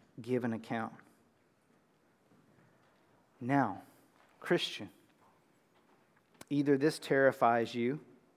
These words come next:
or it brings you comfort, or maybe a mixture of both. But I want you to understand why this ought to bring you comfort.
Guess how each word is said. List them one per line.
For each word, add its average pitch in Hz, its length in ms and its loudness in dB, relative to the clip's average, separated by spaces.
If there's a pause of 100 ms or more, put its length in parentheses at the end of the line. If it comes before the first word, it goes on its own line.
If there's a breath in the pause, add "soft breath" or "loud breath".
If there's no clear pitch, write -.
(460)
or 143 160 6
it 131 100 2
brings 131 320 0
you 123 80 0
comfort, 151 500 4
or 185 60 4
maybe 202 400 2
a 160 60 2
mixture 143 500 -2
of 113 180 -4
both. 117 320 2 (840 soft breath)
But 170 100 6
I 160 120 10
want 202 380 2
you 185 80 2
to 160 140 6
understand 151 800 0
why 151 280 4
this 143 240 0
ought 139 200 4
to 143 60 -2
bring 127 260 -2
you 127 80 -6
comfort. 120 420 -6